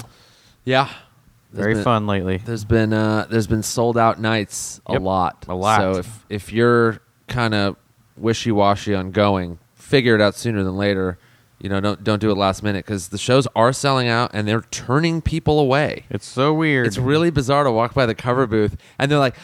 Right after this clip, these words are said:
Speaker 1: "I'm sorry, we're sold out. You're gonna have to wait."
Speaker 2: Yeah.
Speaker 1: And people are like, "I what?" It's
Speaker 2: <laughs>
Speaker 1: really weird to see that.
Speaker 2: Yeah, it's cool.
Speaker 1: But it's cool.
Speaker 2: Yeah.
Speaker 1: Um,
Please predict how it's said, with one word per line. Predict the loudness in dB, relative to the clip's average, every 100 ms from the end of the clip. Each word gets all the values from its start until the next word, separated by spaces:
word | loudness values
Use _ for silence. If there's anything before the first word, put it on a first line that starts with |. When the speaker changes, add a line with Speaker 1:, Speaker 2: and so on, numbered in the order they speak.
| -18 -8
Speaker 1:
"I'm | -8
sorry, | 0 2 2 0
we're | -2
sold | -2 -2 0
out. | -2
You're |
gonna | -2 -6
have | -6
to | -6
wait." | -4 -2 0 -2 -4
Speaker 2:
Yeah. | -4 0 2 4
Speaker 1:
And | 4
people | 2 2
are |
like, | 0 2
"I | 2 2 0
what?" | 0 2 2 0 -8 _ _ _ -10 0
It's | 0 2
Speaker 2:
<laughs> |
Speaker 1:
really | 0 0 0 -2
weird | 2 2 2
to | 0
see | 0 0
that. | 0 -4 -8 _
Speaker 2:
Yeah, | 0 2 2
it's | -4
cool. | -4 -2 -2 -4 -10
Speaker 1:
But | -2 -2
it's | -2
cool. | -2 0 0 -2 _ -20 _ _
Speaker 2:
Yeah. | -8 0 2 4 2
Speaker 1:
Um, | -2 -8